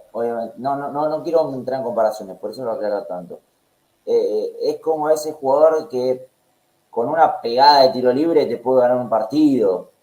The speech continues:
eh, cerrado, como lo que planteás vos, Pablo.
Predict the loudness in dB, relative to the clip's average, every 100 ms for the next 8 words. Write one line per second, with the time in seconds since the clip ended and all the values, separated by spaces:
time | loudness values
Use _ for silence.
0 | _ _ -8 -6 -6 -8 -14 -8 -4 2
1 | 6 6 4 -4 -6 -8 -8 -6 -4 4
2 | 6 6 6 2 2 0 -4